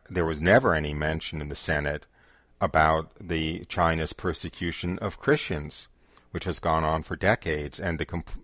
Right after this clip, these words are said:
almost the complete suppression of, um, Christianity in China, at least to the extent that the Chinese were able to, and the com-, total persecution of, of home churches, of informal churches of Chinese believers in, in Jesus,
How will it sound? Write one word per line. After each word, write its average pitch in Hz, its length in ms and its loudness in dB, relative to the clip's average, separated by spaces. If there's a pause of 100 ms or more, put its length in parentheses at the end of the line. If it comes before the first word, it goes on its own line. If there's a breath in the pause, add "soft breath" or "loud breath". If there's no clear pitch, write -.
almost 123 400 2
the - 80 -10
complete 80 360 -6
suppression 82 640 0 (680 soft breath)
of, 78 400 0
um, 76 440 -2 (320 soft breath)
Christianity 76 1000 -4
in 73 640 -6
China, 76 540 -4
at 78 120 -10
least 80 280 -6
to - 60 -10
the 73 80 -8
extent 76 360 -4
that 80 120 -8
the - 60 -8
Chinese 76 440 -8
were 80 100 -4
able 98 280 2
to, 90 260 -6 (460 loud breath)
and 85 300 0
the 80 460 -2 (100)
com-, 90 280 -8
total 113 460 2 (240)
persecution 82 680 -6
of, 76 260 -10
of 92 180 -10
home 87 320 -4
churches, 76 520 -6
of 78 240 -12 (420 soft breath)
informal 85 600 -2
churches 80 500 -6
of 73 120 -10
Chinese 76 460 -6
believers 76 580 -8
in, 76 240 -10
in 73 420 -8
Jesus, 78 500 -8